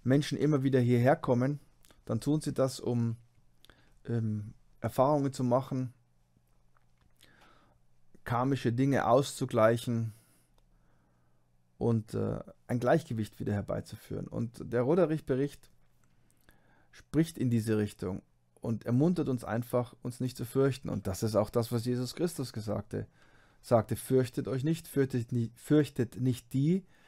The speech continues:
die nur den Leib töten können, aber die Seele nicht zu töten vermögen. Ja, es geht, ähm, nach unserem Intermezzo hier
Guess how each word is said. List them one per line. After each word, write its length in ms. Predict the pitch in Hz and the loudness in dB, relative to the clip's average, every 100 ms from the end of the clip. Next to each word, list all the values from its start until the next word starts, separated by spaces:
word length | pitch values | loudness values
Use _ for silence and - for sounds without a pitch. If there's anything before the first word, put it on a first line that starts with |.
| - _ - | -20 _ -2
die 80 | 127 | 2
nur 180 | 135 | 4
den 160 | 123 110 | 4 2
Leib 340 | 110 160 170 | 4 2 0
töten 320 | - 117 113 113 | -2 0 -2 -2
können, 340 | - 131 151 | 0 0 -2
aber 280 | - 110 113 | -2 -2 -2
die 100 | 117 | -4
Seele 340 | - 135 135 | -2 -2 0
nicht 200 | 123 127 | -2 -4
zu 100 | - | -12
töten 360 | - 110 113 123 | -4 -4 -2 -4
vermögen. 600 | 139 131 113 110 101 101 _ _ _ _ _ _ _ _ _ _ _ _ _ _ _ _ _ _ - | 0 2 4 2 -2 -8 _ _ _ _ _ _ _ _ _ _ _ _ _ _ _ _ _ _ -10
Ja, 220 | 78 - - _ 254 | -8 -10 -16 _ -8
es 240 | 147 - | -8 -6
geht, 400 | - 151 156 - _ - | 0 0 0 -8 _ -6
ähm, 300 | 113 107 - | -2 -2 -4
nach 460 | - 110 127 143 - _ _ _ - | -6 0 0 0 -6 _ _ _ -4
unserem 380 | 135 135 131 - | -2 0 -2 -2
Intermezzo 600 | 139 127 123 127 139 - | -2 0 2 2 0 -2
hier 420 | 123 143 147 151 | 0 2 2 0